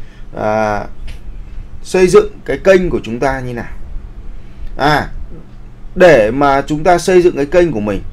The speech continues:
thì chúng ta biết là chúng ta phải đăng video, đúng không ạ? Thì năm bước để đăng video là như nào? Chúng, từ cái bước là chúng ta lên ý tưởng như thế nào? Lên ý tưởng nhá, xong nó bắt đầu lên kịch bản. Lên kịch bản,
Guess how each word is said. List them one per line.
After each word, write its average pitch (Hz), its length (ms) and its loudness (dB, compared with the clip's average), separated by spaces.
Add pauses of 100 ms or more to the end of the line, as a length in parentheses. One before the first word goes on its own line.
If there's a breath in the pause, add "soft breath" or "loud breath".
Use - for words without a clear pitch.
(100)
thì 110 140 -8
chúng 135 140 -6
ta 151 120 2
biết 196 220 2 (100)
là 110 160 -4
chúng 123 160 -8
ta 139 140 -2
phải 104 120 -6
đăng 123 240 -2
video, 131 300 -2 (280)
đúng 120 180 2
không 131 80 0
ạ? - 80 -6 (340 soft breath)
Thì 123 120 -4
năm 175 340 0
bước 214 260 6
để 98 100 -2
đăng 139 240 0
video 135 380 -2
là 107 120 -4
như 110 140 -4
nào? 120 180 -2 (440 loud breath)
Chúng, 147 140 -2 (140)
từ 143 200 2
cái 143 80 0
bước 208 260 4
là 117 100 -4
chúng 123 100 -8
ta 147 100 0
lên 175 280 4
ý 151 260 4
tưởng 170 260 6 (520)
như 170 180 6
thế 165 120 4
nào? 165 180 -2 (640 loud breath)
Lên 226 180 8
ý 208 200 2
tưởng 170 240 4
nhá, 175 140 2 (120)
xong 175 240 0
nó 156 60 2
bắt 180 100 4
đầu 127 140 4
lên 156 180 4
kịch 160 200 0
bản. 113 240 0 (400 loud breath)
Lên 208 200 4
kịch 165 160 -4
bản, 165 240 2